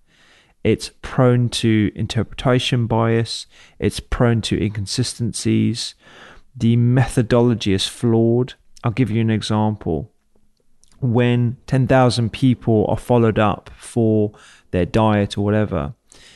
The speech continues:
they are asked to recall what their diet looked like rather than meticulously measuring out on a daily basis.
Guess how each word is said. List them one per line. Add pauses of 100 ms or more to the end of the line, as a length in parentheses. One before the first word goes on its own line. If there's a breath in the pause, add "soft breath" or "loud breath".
(260 soft breath)
they
are
asked
to
recall
what
their
diet
looked
like
rather
than
meticulously
measuring
out
on
a
daily
basis.